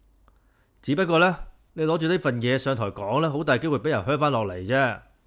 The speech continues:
情況就好似一個宅男咁，佢幾宅都好，佢都係個男人啦，呢個係不容否認嘅事實嚟嘅喎。咁呢個男人去蘭桂坊溝女啦，就算佢幾失敗、幾食檸檬、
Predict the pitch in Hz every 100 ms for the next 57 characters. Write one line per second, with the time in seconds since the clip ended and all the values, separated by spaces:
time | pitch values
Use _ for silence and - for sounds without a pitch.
0 | _ _ _ _ - 117 143 143 135 170
1 | 151 135 139 - - 190 147 - 107 98
2 | 92 92 104 135 _ _ _ 165 160 123
3 | 165 - 120 - 139 110 104 113 _ _
4 | _ _ 147 160 175 123 92 101 151 170
5 | - - _ _ - - - 226 175 135
6 | 226 175 117 160 160 127 123 117 107 98
7 | 120 120 101 - - - - - - -
8 | 220 247 185 113 123 180 147 104 113 147
9 | 147 147 131 117 120 117 - - - 151
10 | 160 165 147 131 139 165 185 185 123 113
11 | 147 139 110 90 104 147 160